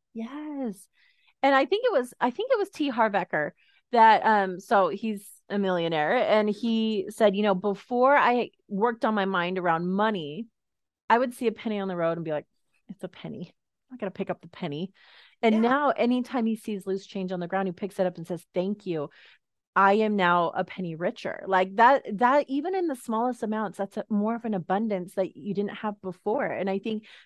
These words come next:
Speaker 1: that's the mentality and the mindset that
Speaker 2: Mm-hmm.
Speaker 1: helps us be more successful with our money. So it, we might say, "Well, it's a rebate check or a, you know,
Speaker 2: Mm-hmm.
Speaker 1: a reward certificate." It's like, no, that's an abundance that you get to have and then go to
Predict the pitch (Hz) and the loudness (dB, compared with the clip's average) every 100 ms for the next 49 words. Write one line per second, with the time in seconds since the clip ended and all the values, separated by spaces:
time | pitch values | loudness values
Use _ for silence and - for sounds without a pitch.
0 | - 202 240 - 240 226 214 214 196 214 | 0 2 2 -2 -4 -4 -2 0 2 0
1 | 233 196 170 170 220 294 349 415 _ _ | -4 -2 -2 -4 -6 -4 -2 -2 _ _
2 | _ _ _ - 208 202 - - 214 - | _ _ _ 2 4 4 2 -10 -12 -6
3 | 240 233 - 226 226 214 202 196 185 190 | -6 -6 -8 -8 -8 -6 -4 -2 -2 -6
4 | 190 - - 180 - 180 170 165 175 165 | -8 -14 -8 -10 -8 -8 -6 -6 -6 -4
5 | 180 190 170 - 180 175 - - _ _ | -6 -6 -8 -2 -2 -2 -14 -20 _ _
6 | - 202 208 226 220 202 - 202 226 226 | -4 -2 0 0 0 -2 -2 -2 -2 -4
7 | 233 247 226 190 - 180 - 185 175 165 | -6 -6 -6 -8 -4 -6 -4 -2 0 0
8 | 160 156 170 _ _ _ - 202 180 170 | 2 0 -2 _ _ _ -4 0 0 0
9 | 175 202 214 240 254 - 202 180 180 180 | 0 0 2 0 0 -6 -10 -8 -12 -8
10 | 160 160 175 185 - 202 233 254 208 233 | -8 -8 -6 -6 -6 -8 -6 -6 -8 -8
11 | 247 220 170 214 240 254 220 - - 202 | -4 -4 -2 -4 -4 -4 -8 -10 -6 -6
12 | 196 220 214 208 - 170 226 311 339 - | -4 -6 -6 -10 -6 -2 0 0 -2 -6
13 | 202 190 196 175 202 196 214 196 | -2 0 -2 -2 -4 -6 -10 -10